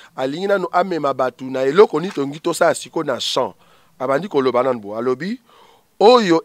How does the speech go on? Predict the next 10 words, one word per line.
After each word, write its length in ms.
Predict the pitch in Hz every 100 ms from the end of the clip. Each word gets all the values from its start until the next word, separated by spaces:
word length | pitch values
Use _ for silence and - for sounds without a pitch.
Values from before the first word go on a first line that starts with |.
| -
ezali 520 | 156 139 151 160 190
lisusu 520 | 147 135 175 165 139 -
tango 340 | 160 165 151 123
ya 140 | 120
kolela, 800 | - 117 117 120 117 117 120 120
lela 400 | 120 117 117 117
po 240 | - 160
na 180 | 151 120
mboka 460 | 113 131 135 - 101
te. 260 | - 175